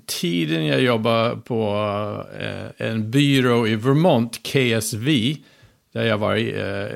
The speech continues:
interaktiv creative director och director of digital strategy. Men vi höll på mycket med,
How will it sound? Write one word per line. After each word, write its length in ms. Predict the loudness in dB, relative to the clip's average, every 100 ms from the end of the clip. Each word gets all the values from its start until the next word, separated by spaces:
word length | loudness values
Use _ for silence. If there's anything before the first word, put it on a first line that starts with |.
| -12 -16 _ _ -4
interaktiv 800 | -2 2 0 0 0 2 0 -4 -14 -8
creative 380 | 2 2 4 0
director 460 | 2 0 0 -2
och 340 | 0 0 0 -4
director 420 | -2 -2 -2 -6
of 60 | -4
digital 300 | -4 -4 -6
strategy. 520 | 0 2 2 0 0
Men 160 | 0
vi 100 | 2
höll 180 | 4 4
på 280 | 2 0 0
mycket 380 | 0 -4 -4 -2
med, 360 | 0 2 0